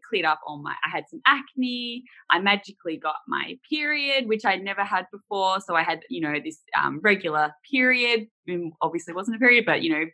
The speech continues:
for the sake of this argument, a period. Um, and I was modeling at the time. So, you know,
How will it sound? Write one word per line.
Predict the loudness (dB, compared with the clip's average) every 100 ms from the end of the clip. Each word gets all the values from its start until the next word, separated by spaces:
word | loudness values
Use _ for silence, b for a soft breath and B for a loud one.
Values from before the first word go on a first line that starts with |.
| _
for | -12
the | -2
sake | 0 0
of | -2
this | -2 4
argument, | 4 4 0 0
a |
period. | 0 2 4 4 2 -2 B B B
Um, | 8 10 8 6
and | 6 6 6
I | 4
was | 4
modeling | 0 -2 -2
at | -6
the | -6
time. | -4 -2 -2
So, | -2 -2
you | -2 -6
know, | -8